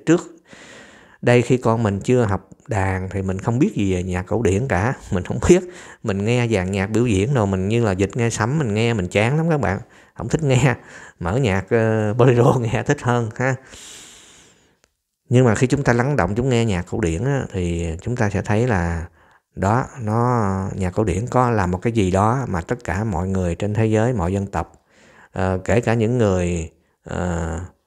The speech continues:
học vấn cao, kể cả những người là làm những nghề thấp trong xã hội, ờ, nhưng mà khi nghe nhạc cổ điển, ờ, ten ten ten tèn thì đều cảm, có, có một cái cảm giác, có một cảm xúc các bạn. À,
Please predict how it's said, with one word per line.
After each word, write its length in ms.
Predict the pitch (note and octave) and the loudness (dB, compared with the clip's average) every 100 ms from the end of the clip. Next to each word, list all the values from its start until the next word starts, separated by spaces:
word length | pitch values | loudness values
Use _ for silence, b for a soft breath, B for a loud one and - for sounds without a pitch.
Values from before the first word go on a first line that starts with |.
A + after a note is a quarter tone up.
| _ _ | _ _
học 220 | - F2 - | -8 -6 0
vấn 180 | C3+ | 0
cao, 360 | C#3+ A#2+ A#2+ A#2 | 2 4 4 2
kể 120 | G#2+ - | -2 -4
cả 140 | G#2 | -2
những 280 | A2+ A2 A#2 | -2 -2 0
người 320 | F#2+ F2 E2+ | 0 0 -2
là 380 | F2 F2+ F2 F2 | -4 -4 -4 -4
làm 280 | F2 F2+ F2 | -2 -2 -2
những 220 | F#2 C3 | -2 0
nghề 260 | G2 F2 | 0 0
thấp 200 | E2+ C#3 - _ _ _ - | 0 0 -2 _ _ _ -6
trong 180 | A#2 A#2 | -4 -2
xã 140 | A#2 | -2
hội, 440 | A#2 E2+ E2 G2+ G2+ B B B B B B | 0 0 0 -2 -6 B B B B B B
ờ, 540 | G2+ G#2 G2+ G#2 G2 G2 b b b b b - | -2 0 2 2 0 -4 b b b b b -2
nhưng 180 | A#2+ | 0
mà 60 | A2 | 2
khi 160 | - B2 | 0 2
nghe 160 | A#2+ | 2
nhạc 180 | G#2+ F2 | 2 2
cổ 140 | A2+ | 2
điển, 220 | A#2 F2 A2+ C3+ | 2 2 -2 -2
ờ, 300 | G2+ F2+ F2 F2 | -2 -4 -6 -2
ten 180 | A2 A2+ | -2 2
ten 160 | A2+ | 2
ten 200 | A2+ A2+ | 2 2
tèn 840 | G#2+ G2 F#2+ F#2+ F#2 F#2 F2+ F2+ F2+ | 2 2 4 2 2 0 -2 -2 -2
thì 300 | F#2 F2+ F2 | -2 0 0
đều 180 | F#2 F2+ | 0 0
cảm, 360 | - - B2+ D3+ | -2 -4 -4 -2
có, 240 | C#3+ D3 D3 | 0 0 0
có 120 | - C#3 | 0 2
một 160 | A2+ | 2
cái 80 | G#2+ | -2
cảm 200 | - G2+ | -2 -2
giác, 240 | A#2 B2 C#3+ | 0 -2 -2
có 100 | B2+ | -4
một 120 | F#2 | -6
cảm 160 | - G#2 | -6 -4
xúc 180 | - E3 - | -2 -2 -2
các 60 | B2 | -6
bạn. 140 | F#2 G2 _ B B B B B _ _ _ _ _ _ _ - - B B B B B B B B | -4 -6 _ B B B B B _ _ _ _ _ _ _ -20 -20 B B B B B B B B
À, 560 | - G#2+ A2 G#2+ A2 | 0 4 4 4 2